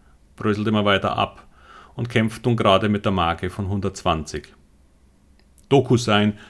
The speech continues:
die noch im September dreihundertzehn notierte und ich schon einmal erwähnte, macht gerade einen neuen Tiefstand bei hundertsiebenundzwanzig.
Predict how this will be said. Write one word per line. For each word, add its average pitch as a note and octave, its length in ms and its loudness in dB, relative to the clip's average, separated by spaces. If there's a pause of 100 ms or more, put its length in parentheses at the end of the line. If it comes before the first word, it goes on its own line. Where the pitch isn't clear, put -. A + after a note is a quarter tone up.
die C3 80 4
noch B2+ 140 8
im A#2+ 80 6
September B2+ 500 0
dreihundertzehn A2+ 680 2
notierte A#2+ 600 0 (200)
und A#2+ 180 -2
ich A#2+ 80 0
schon A2 120 -4
einmal G#2+ 300 0
erwähnte, G2+ 540 0 (180)
macht A#2+ 220 -2
gerade B2+ 220 2
einen G#2+ 140 4
neuen G2 240 0
Tiefstand G#2+ 760 -4
bei G#2 100 -4
hundertsiebenundzwanzig. G2+ 1120 -4